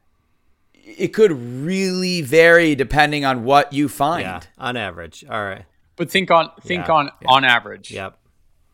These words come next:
Speaker 3: Yeah, but, but you've
Speaker 2: Twen-
Speaker 3: done this a hundred times
Speaker 2: Yep.
Speaker 3: and played the no dead ends game.
Speaker 2: Sure.
Speaker 3: And it, people are always shocked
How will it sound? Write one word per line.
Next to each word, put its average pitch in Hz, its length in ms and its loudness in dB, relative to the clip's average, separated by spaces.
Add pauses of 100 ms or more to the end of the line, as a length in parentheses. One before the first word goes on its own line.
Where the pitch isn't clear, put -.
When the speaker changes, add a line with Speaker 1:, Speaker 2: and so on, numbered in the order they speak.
(320)
Speaker 3:
Yeah, 120 340 0
but, 170 200 -6
but 185 120 -6
you've 180 160 -6
Speaker 2:
Twen- 147 100 -2
Speaker 3:
done 160 120 -4
this 151 140 -10
a - 40 -12
hundred 135 280 -6
times 104 440 -8
Speaker 2:
Yep. - 140 -20
Speaker 3:
and 117 140 -10
played 110 200 -6
the 107 60 -12
no 107 140 -6
dead 107 160 -2
ends 101 180 -6
game. 98 280 -8 (100)
Speaker 2:
Sure. 98 440 -12
Speaker 3:
And 123 120 2
it, 143 140 -2 (800)
people 135 400 -6
are 110 180 -2
always 104 520 -8 (100)
shocked - 800 -2